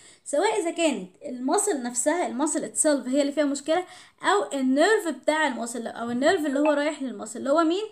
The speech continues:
اللي هو اللونج ثوراسيك نيرف، او بنقول عليه النيرف تو سيريتس انتيريور، تمام؟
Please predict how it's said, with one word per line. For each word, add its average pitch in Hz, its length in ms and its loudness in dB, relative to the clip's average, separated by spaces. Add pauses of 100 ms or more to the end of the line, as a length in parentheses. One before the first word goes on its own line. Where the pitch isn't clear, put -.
(280)
اللي 254 140 -6
هو 320 300 2
اللونج 302 340 2
ثوراسيك 269 440 -6
نيرف، 190 300 -14
او 226 180 -8
بنقول 262 240 -4
عليه 294 480 -2
النيرف 262 400 -2
تو 302 120 -4
سيريتس 294 540 -4
انتيريور، 240 500 -8 (100)
تمام؟ 294 300 -2